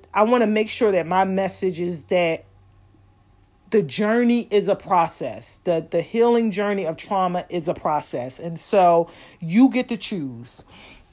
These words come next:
And so with that, you know, you get to choose, you get to keep going. And so with that, um, message of just continuing to keep going,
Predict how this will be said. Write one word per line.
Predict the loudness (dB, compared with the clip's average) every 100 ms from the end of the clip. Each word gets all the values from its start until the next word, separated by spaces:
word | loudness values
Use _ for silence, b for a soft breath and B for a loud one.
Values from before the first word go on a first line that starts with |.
| b _ _ _ -4
And | -4
so | 2 4
with | 4 4
that, | 4 4 4 0
you | -2 0
know, | 2
you | 2 0
get | -2
to | -4
choose, | -4 -2 -2
you | -4
get | -6
to | -8
keep | -8 -6
going. | -2 0 0
And | 0
so | 4
with | 6 4 4
that, | 6 6 2
um, | 2 4 6 4 2 2
message | 4 4 2 -2 0
of | 2 2 0
just | -6 -4
continuing | -2 -2 0 2 4 4 2
to | -2
keep | -6 -8 -2
going, | 2 4 4 2 0